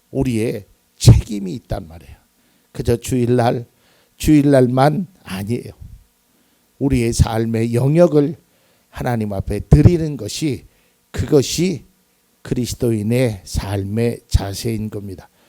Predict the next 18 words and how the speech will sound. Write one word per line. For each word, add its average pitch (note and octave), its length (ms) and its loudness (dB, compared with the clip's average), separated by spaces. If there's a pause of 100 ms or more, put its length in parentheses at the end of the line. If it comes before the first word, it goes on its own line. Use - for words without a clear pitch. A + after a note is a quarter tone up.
(180)
예수님은 A2+ 540 0
말씀합니다. A2+ 960 0 (460)
"너희는 A2 640 2
빛과 - 420 4
소금이 C#3 500 -4
되라라고 A2+ 600 -2
말씀하시지 B2 840 -2
않고 G#2+ 580 -6 (560)
세상의 D3+ 800 0
빛과 - 500 -8
소금이 A2+ 480 -6
되라라고 G2 580 -8
말합니다." F2 720 -16 (720)
우리는 A#2 340 0
세상 E3 460 -2
속에 B2+ 360 -4
살아가는 B2+ 640 -2
존재입니다. G#2+ 800 -8